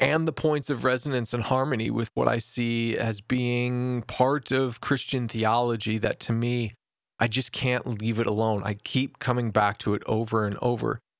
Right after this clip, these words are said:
So what I thought I would do would be to do a public exploration of it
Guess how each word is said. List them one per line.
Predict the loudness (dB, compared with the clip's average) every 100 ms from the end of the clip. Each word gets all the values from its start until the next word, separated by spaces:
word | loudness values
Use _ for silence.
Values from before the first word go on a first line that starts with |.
| _
So | -2 2
what | 2 2
I | 2 2
thought | 4 4 4
I |
would | 2 0 0
do | 0 2 0 0
would | 0 0 0 0
be | 0 0
to | -2
do | 0 0
a | 0
public | 0 2 2 2 0
exploration | -2 -2 -2 0 2 0 -2 -2
of | -2 -2 0
it | -2